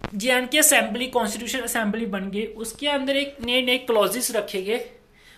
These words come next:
उसके अंदर नए नए clauses क्या थे, उन्हीं को नाम दिया गया क्या, दिल्ली एग्रीमेंट of नाइनटीन फिफ्टी टू, कि जो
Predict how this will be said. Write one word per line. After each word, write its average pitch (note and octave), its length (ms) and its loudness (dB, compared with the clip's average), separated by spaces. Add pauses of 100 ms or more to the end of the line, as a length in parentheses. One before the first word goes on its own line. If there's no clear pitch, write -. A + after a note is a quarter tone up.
(140)
उसके A#3 180 -2
अंदर D4 140 -2
नए C#4+ 160 4
नए C#4+ 120 2
clauses C4 480 0
क्या G3+ 320 2
थे, A#3+ 40 0 (720)
उन्हीं B3+ 200 -2
को D4+ 120 0
नाम B3 380 2
दिया A3+ 280 2
गया A3 180 0
क्या, A#3 420 0 (160)
दिल्ली G#3 340 2
एग्रीमेंट A#3 400 2
of A#3+ 80 0
नाइनटीन G#3 340 -6
फिफ्टी G#3 320 -6
टू, B3 220 -8 (500)
कि C4+ 100 -6
जो C4 420 -4